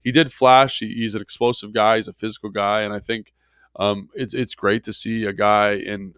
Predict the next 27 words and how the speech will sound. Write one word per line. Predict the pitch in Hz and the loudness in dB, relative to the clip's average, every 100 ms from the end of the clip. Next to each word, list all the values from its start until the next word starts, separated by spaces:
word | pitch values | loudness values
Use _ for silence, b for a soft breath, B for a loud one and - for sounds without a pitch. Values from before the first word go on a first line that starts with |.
| - | -18
uh, | 110 | -16
in | 104 107 | -12 -10
an | 104 | -8
expanded | 101 - 110 110 110 98 | -6 -6 -4 -2 -2 0
role | 110 120 117 113 - _ _ _ | 2 4 2 -2 -8 _ _ _
do | 120 117 | -4 0
well. | 107 143 - - - | 4 2 0 -10 -4
And, | 104 101 107 | -2 -2 -2
you | |
know, | 117 | 0
you | 107 | 0
mentioned | 104 107 - | -2 -4 -4
the | 104 | -8
play | - 107 104 | -2 0 0
to | - 98 101 | -2 -8 -6
Bijan. | 110 107 107 107 | -2 0 2 2
I | 101 | 0
think | 107 101 | -4 -4
that's | 101 101 | -2 -2
something | - 98 98 | -4 -4 -8
that | 98 | -8
gets | 95 98 | -6 -8
better | - 101 107 104 b b b b _ | 0 2 4 2 b b b b _
the, | 101 98 92 | 4 4 2
with | 107 - | -4 0
more | 110 | 2
reps. | 104 107 87 - - | 6 6 4 -6 -10